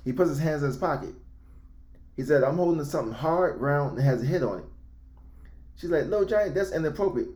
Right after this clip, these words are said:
So he pulls his hands out of his pocket and said, "It's a quarter, but I like the way you think." So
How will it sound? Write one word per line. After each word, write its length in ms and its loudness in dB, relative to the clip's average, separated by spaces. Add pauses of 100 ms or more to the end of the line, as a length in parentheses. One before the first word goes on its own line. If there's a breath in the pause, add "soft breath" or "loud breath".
(100)
So 140 -6
he 40 2
pulls 280 2
his 100 2
hands 160 2
out 120 4
of 40 0
his 80 -8
pocket 240 0
and 80 -10
said, 240 2
"It's 160 -2
a 20 -8
quarter, 380 -2 (160)
but 60 -4
I 40 0
like 200 0
the 60 -10
way 100 0
you 80 0
think." 260 -4 (3250)
So 340 2